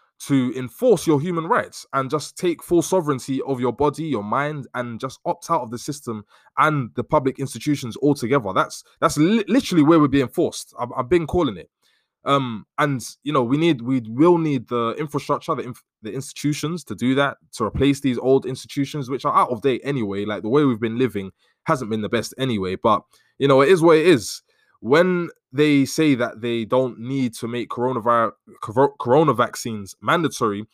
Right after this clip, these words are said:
they don't need to make testing mandatory, they don't need to make anything mandatory, this is what they mean. They mean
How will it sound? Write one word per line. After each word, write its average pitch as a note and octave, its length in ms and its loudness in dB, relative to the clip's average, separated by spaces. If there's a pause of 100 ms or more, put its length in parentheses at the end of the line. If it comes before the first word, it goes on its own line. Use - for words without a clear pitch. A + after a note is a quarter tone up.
(160)
they A#2 80 -4
don't C3 180 -2
need B2 140 -6
to - 120 -10
make A#2+ 200 -8 (240)
testing B2 520 -4 (220)
mandatory, B2+ 600 -2
they A#2 120 -2
don't C3+ 160 -4
need B2+ 140 -10
to A#2+ 80 -8
make B2+ 220 -4
anything C#3 440 -6
mandatory, A#2+ 680 -2 (280)
this D#3 280 2
is C#3 160 4
what C3+ 160 2
they B2+ 100 2
mean. A#2+ 420 0 (380)
They C#3+ 200 2
mean D3+ 400 0